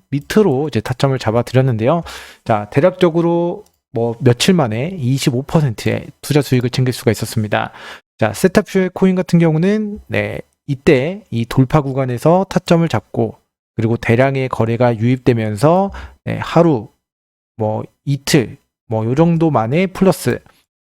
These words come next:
육십 원에서 칠십칠 원까지 이십오 퍼센트의 수익을 챙길 수가 있었다. 그리고 세이코인 같은 경우도 타점을 좀 잡아보도록 하겠습니다. 자, 십일월 이십팔 일 오후 십육 시경에 추천드린 세이코인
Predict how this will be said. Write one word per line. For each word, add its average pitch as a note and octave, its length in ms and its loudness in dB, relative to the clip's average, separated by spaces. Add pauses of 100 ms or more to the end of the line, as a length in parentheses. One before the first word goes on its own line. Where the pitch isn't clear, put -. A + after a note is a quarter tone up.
육십 D3 340 0
원에서 C#3 380 2
칠십칠 - 420 -6
원까지 A2+ 520 -2 (720)
이십오 C3 560 -2
퍼센트의 D3+ 600 -2
수익을 D3+ 560 0 (280)
챙길 D#3+ 240 0
수가 - 180 0
있었다. A2+ 460 -2 (440)
그리고 A2+ 180 -2
세이코인 F3+ 520 2
같은 C#3+ 260 -2
경우도 A2+ 360 -2
타점을 - 360 -2
좀 C3 280 -4
잡아보도록 A2 480 -4
하겠습니다. A#2 540 -4 (480)
자, A2+ 140 -10
십일월 G3 720 0
이십팔 C#3 580 -2
일 D#3 340 -10
오후 F#3+ 640 -2
십육 G3 600 -2
시경에 C#3+ 600 0
추천드린 D3+ 580 -2
세이코인 B2+ 680 0